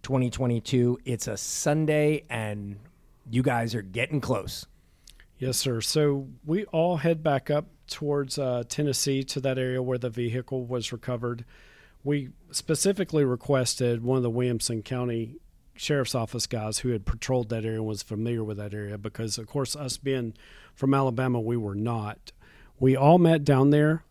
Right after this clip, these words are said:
Speaker 2: and we came up with a game plan. And, you know, the day before, we're out there in vests,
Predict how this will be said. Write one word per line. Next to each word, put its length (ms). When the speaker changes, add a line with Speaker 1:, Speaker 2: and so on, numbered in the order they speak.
Speaker 2:
and 680
we 140
came 240
up 100
with 140
a 40
game 280
plan. 580
And, 340
you 140
know, 440
the 120
day 200
before, 440
we're 160
out 220
there 260
in 140
vests, 540